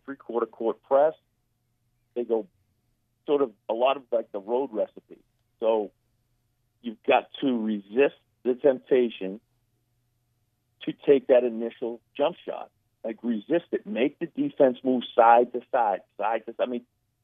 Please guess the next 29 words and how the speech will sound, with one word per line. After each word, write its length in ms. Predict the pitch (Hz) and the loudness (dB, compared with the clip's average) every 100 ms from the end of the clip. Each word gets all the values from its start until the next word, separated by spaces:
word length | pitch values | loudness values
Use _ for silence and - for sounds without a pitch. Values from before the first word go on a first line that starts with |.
| _ _ | _ _
you 80 | - | -4
know, 180 | 143 104 _ _ _ _ _ _ | 0 0 _ _ _ _ _ _
that's 220 | 120 139 147 - | -4 -4 -6 -6
gonna 140 | 139 | -4
be 120 | 123 135 | -4 -4
your 140 | 120 | -4
best 280 | 117 127 - - | 0 -2 -2 -10
chance 180 | 143 143 | -10 -10
against 320 | 101 110 104 - | -12 -12 -12 -8
this 140 | 98 - | -10 -8
defense. 340 | 165 214 95 | -10 -2 -2
It's 40 | - | 2
tough 120 | 135 123 | 0 2
defense. 300 | 139 - - _ - | -4 -6 -10 _ 2
Now, 160 | 131 123 | 4 4
you 100 | 113 | 4
talk 220 | 139 131 | 0 0
about, 240 | 120 107 | 0 -2
like, 160 | 92 85 _ _ _ _ _ _ | -2 -12 _ _ _ _ _ _
X's 280 | 127 - 120 | -14 -12 -10
and 100 | 107 | -4
O's 200 | 113 147 - | -2 -2 -6
stuff. 260 | 104 104 - _ - | -2 -2 -2 _ -10
Yeah, 180 | 117 - | -6 -6
you're 100 | 104 | -6
gonna 180 | 110 113 | -8 -6
have 180 | 117 - | -6 -4
to 160 | 104 - _ _ _ - - _ _ _ _ _ _ _ _ _ _ _ _ _ _ _ _ - | -4 -4 _ _ _ -20 -20 _ _ _ _ _ _ _ _ _ _ _ _ _ _ _ _ -8
understand 720 | 120 117 - 131 120 120 117 | -2 -2 0 0 2 0 -2